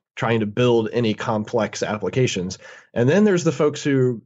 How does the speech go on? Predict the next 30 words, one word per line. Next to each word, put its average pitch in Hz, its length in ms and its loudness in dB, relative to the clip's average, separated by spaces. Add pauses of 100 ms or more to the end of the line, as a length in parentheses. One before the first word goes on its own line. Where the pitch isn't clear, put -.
just, 180 200 -2
you 160 220 0
skip - 420 -4
past 160 360 0
all 131 200 2
of 131 80 -2
that 120 320 -2
and 113 380 -8
dive 123 380 0
right 127 240 0
into, 117 360 -4
"Okay, 120 260 0
here's 135 340 0
how 123 140 0
you 113 140 0
start 107 280 -2
writing 110 320 -2
your 98 120 -6
first 107 300 -4
scripts, - 520 -4 (300)
and 113 200 0
then 110 220 4
we'll 139 220 4
worry 135 320 4
about 117 420 0
all 113 280 0
of 110 100 -4
the 117 120 2
other 117 200 2
stuff, 104 680 -6